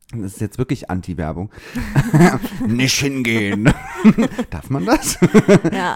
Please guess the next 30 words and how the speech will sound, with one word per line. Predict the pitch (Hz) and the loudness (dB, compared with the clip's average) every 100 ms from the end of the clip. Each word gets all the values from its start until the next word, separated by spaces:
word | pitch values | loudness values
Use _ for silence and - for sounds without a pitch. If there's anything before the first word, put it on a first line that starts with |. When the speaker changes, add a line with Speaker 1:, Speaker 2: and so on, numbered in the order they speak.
| 104 | -4
Speaker 2:
also | - 202 208 | -4 -2 -2
solange | 202 214 | -2 -2
wir | 202 | -2
das | 202 | -2
nicht | 214 214 | -4 -2
nur | 208 | -2
machen, | 196 196 | -2 -4
damit | 185 190 185 | -4 -4 -6
wir | |
dann | 175 185 | -6 -8
alleine | - 190 214 | -8 -6 -6
dann | 226 226 | -6 -6
dahin | 233 233 240 | -6 -4 -2
Speaker 1:
Ach | 180 | 0
so. | - 220 190 240 | -2 -2 -2 0
Speaker 2:
gehen | - - | 0 0
können | 220 220 | 0 0
und | |
unsere | 202 196 185 | 0 0 0
Ruhe | 185 214 | 2 2
haben. | 262 285 294 302 | 2 2 0 -2
Speaker 1:
<laughs> | |
Auch | 131 | -4
Speaker 2:
Nein. | 180 170 - | -2 -4 -4
Speaker 1:
clever. | 98 98 98 165 | -6 -4 -4 -2
Speaker 2:
Also | 185 220 214 | 0 0 0
wir | 226 | 0
sind | 226 220 | 0 -2
ja | 226 202 | -2 -2
real. | 214 240 302 320 | -2 -2 -4 -6